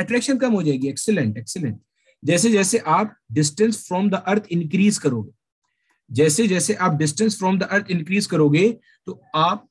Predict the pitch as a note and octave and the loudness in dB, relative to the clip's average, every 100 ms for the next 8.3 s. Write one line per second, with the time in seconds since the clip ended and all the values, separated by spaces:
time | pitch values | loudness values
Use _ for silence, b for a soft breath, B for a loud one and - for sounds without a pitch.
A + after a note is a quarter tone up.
0 | - G#3 G3+ F3 G#3+ A3 G#3 F3 D#3+ D#3 | -4 -2 0 0 2 2 2 2 2 2
1 | G3 G#3 G#3+ A3 A3+ G#3 C3+ - G3+ F#3+ | 2 0 0 2 4 2 -2 -4 -2 0
2 | E3 C#3+ A#2 G#2+ - _ - F#3 F#3+ A3 | 0 0 -2 -8 -16 _ -2 -2 2 2
3 | G3+ F3+ A3 A3 D3+ D#3 F#3+ G#3 A#3 C4 | 2 0 2 2 4 2 4 2 0 2
4 | A3 F#3+ D3+ D3 _ - G#3+ B3 G#3 F3 | 2 2 0 -2 _ 0 4 6 6 2
5 | F3 D#3 F#3 C#3+ C#3 C#3+ A#2+ G#2 G2+ G#2 | 0 -2 -4 -2 -2 -2 -4 -8 -10 -12
6 | G#2+ G2+ A2 _ _ _ _ _ _ _ | -10 -10 -16 _ _ _ _ _ _ _
7 | _ _ _ - C#3+ F#3+ G#3+ G#3+ A3 G#3 | _ _ _ -2 2 2 4 4 4 4
8 | G3+ C4+ | 4 0